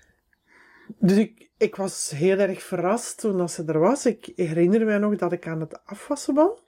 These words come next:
afwassen was. Dus iedereen was de deur uit. Edward was gaan werken. Louis was naar school. En ik was zo de, de,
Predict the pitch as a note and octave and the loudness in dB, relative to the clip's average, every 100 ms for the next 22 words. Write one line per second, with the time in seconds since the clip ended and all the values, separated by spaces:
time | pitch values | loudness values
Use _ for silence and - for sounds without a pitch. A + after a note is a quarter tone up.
0 | _ _ - G#3 - - A#3 - B3+ B3 | _ _ -8 -6 -6 -2 -2 0 0 0
1 | B3+ _ G3 D#4+ - - _ _ _ _ | -4 _ 0 0 -2 -16 _ _ _ _
2 | _ _ _ _ _ _ _ - E3+ - | _ _ _ _ _ _ _ -2 -2 2
3 | F3+ E3+ D#3+ D#3+ D#3 D#3 D3+ F3 G3 G3 | 2 2 2 0 -2 -4 0 2 4 0
4 | - E3 E3 D#3+ - D#3+ - D#3 D#3+ G3 | -2 -8 -4 -4 -6 -10 -10 -6 -4 -2
5 | - F3+ - - E3+ E3 - E3 - D#3 | -2 -2 -2 -4 -2 -2 -4 -8 -8 -8
6 | - - F#3 F3+ F3 - - - - - | -8 -2 2 2 0 -4 -20 -20 -20 -20
7 | - - - _ - E3+ E3+ F3+ F3 - | -20 -20 -20 _ -2 0 0 0 -2 0
8 | F3+ E3+ E3+ - - F#3 F3 F3 E3+ | 2 2 0 -2 -8 -8 0 0 0